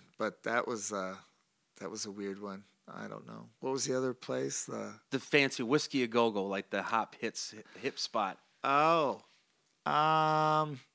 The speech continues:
Speaker 1: well, I, the,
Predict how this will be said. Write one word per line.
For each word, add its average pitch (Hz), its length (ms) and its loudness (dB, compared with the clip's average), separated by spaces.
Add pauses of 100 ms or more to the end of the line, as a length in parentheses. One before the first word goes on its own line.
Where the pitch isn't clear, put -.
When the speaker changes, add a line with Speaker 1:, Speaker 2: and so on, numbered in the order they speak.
(1800)
Speaker 1:
well, 196 380 10 (100)
I, - 60 -2 (320)
the, 147 600 12